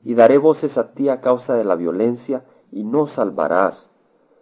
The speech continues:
¿Por qué me haces ver iniquidad y haces que vea molestia?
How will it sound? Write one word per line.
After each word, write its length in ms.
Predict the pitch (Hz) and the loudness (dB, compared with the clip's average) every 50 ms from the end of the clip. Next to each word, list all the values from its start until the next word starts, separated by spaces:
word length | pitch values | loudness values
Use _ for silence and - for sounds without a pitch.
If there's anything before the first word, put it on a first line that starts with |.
| _ _ _ _ | _ _ _ _
¿Por 160 | - 120 - | -14 -14 -12
qué 180 | - - 196 190 | -8 -8 -8 -6
me 100 | 185 180 | -6 -6
haces 300 | 160 135 - 123 104 98 | -8 -8 -8 -10 -4 -2
ver 160 | 110 127 135 | -2 -2 -2
iniquidad 680 | 123 107 98 - - - 82 80 - 92 98 110 123 101 | -4 -6 -8 -10 -12 -16 -16 -10 -10 -8 -6 -6 -8 -8
y 60 | 104 | -8
haces 280 | 104 104 - 120 104 - | -10 -10 -12 -16 -16 -14
que 140 | - 90 | -14 -12
vea 160 | 92 101 101 101 | -8 -8 -8 -8
molestia? 800 | 101 90 80 69 71 87 95 95 - - _ _ - 73 71 | -8 -10 -10 -12 -10 -12 -12 -12 -14 -18 _ _ -18 -18 -18